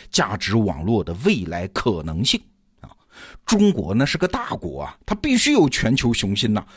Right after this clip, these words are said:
关起门来单搞一摊，那是不划算的呀。哎，那应该怎么办呢？难道就这么下去，把小命儿捏在美国人手里吗？当然不是啊，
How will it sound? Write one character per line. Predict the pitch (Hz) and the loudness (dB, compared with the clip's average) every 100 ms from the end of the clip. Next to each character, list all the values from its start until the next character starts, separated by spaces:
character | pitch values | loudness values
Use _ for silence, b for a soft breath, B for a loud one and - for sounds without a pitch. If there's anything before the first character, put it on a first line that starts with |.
| b | b
关 | 269 262 240 | 2 4 4
起 | - | 2
门 | 220 165 | 0 0
来 | 233 180 | 0 -2
单 | - 220 220 | -2 2 2
搞 | - 165 | 0 -6
一 | 196 | -4
摊， | - 208 - B - | -2 -4 -6 B 2
那 | 247 | 2
是 | - | 2
不 | - 370 | 2 2
划 | 117 - | 2 -4
算 | 107 85 | -6 -6
的 | 73 | -10
呀。 | - - _ _ _ _ | -18 -20 _ _ _ _
哎， | 73 - _ _ | -14 -14 _ _
那 | 190 | 0
应 | 165 165 | 2 2
该 | 165 | 0
怎 | - | -2
么 | 78 95 | -6 0
办 | 143 | 0
呢？ | 139 - B B | 0 -8 B B
难 | 113 139 | 2 4
道 | 214 | 4
就 | 185 180 | 4 2
这 | 147 | 2
么 | 160 | 0
下 | 196 214 | 0 -2
去， | - 113 B B | -2 -8 B B
把 | 135 147 | 0 2
小 | - 98 | 2 2
命 | 135 185 | 4 4
儿 | 147 | 2
捏 | 160 220 277 | 4 6 6
在 | 247 | 4
美 | 170 120 | 2 2
国 | 104 131 | 4 2
人 | |
手 | 156 135 | 4 2
里 | 143 120 | 2 2
吗？ | 113 127 _ _ _ | 0 -2 _ _ _
当 | - 82 85 | -10 -8 -8
然 | 82 - | -10 -14
不 | 78 | -12
是 | - 69 _ _ - | -10 -10 _ _ -16
啊， | 73 | -16